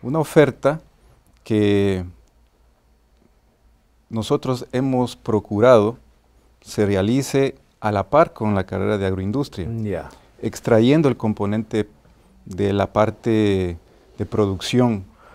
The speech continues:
Speaker 2: Claro, porque en este caso la, la agroindustria, pues, es el procesamiento de los derivados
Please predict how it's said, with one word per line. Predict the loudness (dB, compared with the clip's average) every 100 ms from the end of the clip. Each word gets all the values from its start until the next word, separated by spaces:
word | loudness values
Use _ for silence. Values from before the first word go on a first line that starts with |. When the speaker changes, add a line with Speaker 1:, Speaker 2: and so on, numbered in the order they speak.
| _
Speaker 2:
Claro, | -2 -2 -2
porque | -4
en | -4
este | 0
caso | 0 2 0
la, | 0
la | 0 0 0
agroindustria, | -2 -4 0 0 0 -2 -2 0
pues, | -2 -2
es | -2 -4
el | -4 -8
procesamiento | -8 -8 -8 -6 -6 -6 -6 -2 -2
de | 0 0 0
los | -2 -6
derivados | -6 -2 0 0 -4 -12